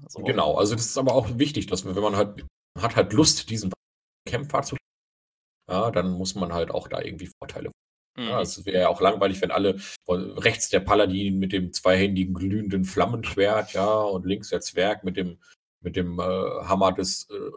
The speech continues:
Speaker 2: Drachenschädel zerschmelzens, ja, und man selbst hat dann hier
Speaker 1: <laughs>
Speaker 2: man selbst hat dann halt so, so, so zwei knöcherne Fäuste.
Speaker 1: Genau.
Speaker 2: Dann wäre das schon ganz cool, wenn man dann irgendwie beschreiben kann, ja,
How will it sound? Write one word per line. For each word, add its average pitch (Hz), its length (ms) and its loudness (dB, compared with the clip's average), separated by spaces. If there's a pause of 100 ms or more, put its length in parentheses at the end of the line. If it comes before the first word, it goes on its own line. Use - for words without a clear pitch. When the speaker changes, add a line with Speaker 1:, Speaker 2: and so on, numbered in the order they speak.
Speaker 2:
Drachenschädel 107 640 -2
zerschmelzens, 104 800 -2
ja, 90 120 0
und 107 300 -2
man - 140 10
selbst - 240 10
hat 107 120 10
dann 190 140 4
hier 214 300 6 (340)
Speaker 1:
<laughs> - 220 -4
Speaker 2:
man 92 120 0
selbst 98 260 6
hat 101 120 6
dann 95 120 4
halt 95 140 6
so, 92 180 -2
so, 92 160 -6
so 90 100 -12
zwei 92 260 4
knöcherne 95 440 0
Fäuste. 98 680 0
Speaker 1:
Genau. 117 300 4
Speaker 2:
Dann 107 100 2
wäre 107 120 8
das 131 120 8
schon 117 160 2
ganz - 280 -4
cool, 135 200 8
wenn 110 100 10
man 104 200 6
dann 98 180 4
irgendwie 95 300 0
beschreiben 95 400 -2
kann, 90 180 -10
ja, 85 100 -4